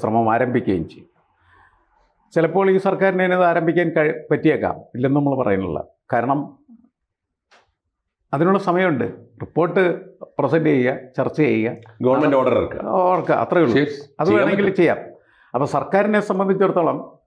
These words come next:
Speaker 1: സർക്കാരിനെ, സർക്കാർ തീരുമാനിച്ചിരിക്കുകയാണ് തെരഞ്ഞെടുപ്പിൻ്റെ അജണ്ട എന്തായിരിക്കും,
Speaker 2: ഉം.
Speaker 1: അത് ഞങ്ങൾ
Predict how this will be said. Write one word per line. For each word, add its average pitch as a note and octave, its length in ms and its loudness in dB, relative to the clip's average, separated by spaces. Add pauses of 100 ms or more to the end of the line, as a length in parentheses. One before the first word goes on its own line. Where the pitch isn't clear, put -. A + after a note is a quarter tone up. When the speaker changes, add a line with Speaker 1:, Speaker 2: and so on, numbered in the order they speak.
(260)
Speaker 1:
സർക്കാരിനെ, G3+ 480 0 (320)
സർക്കാർ F3 300 0 (140)
തീരുമാനിച്ചിരിക്കുകയാണ് D#3 760 2 (520)
തെരഞ്ഞെടുപ്പിൻ്റെ D#3+ 500 2
അജണ്ട A#2+ 320 2
എന്തായിരിക്കും, F#2+ 480 -6
Speaker 2:
ഉം. C#2 100 -6 (440)
Speaker 1:
അത് B2+ 180 0
ഞങ്ങൾ C#3+ 200 2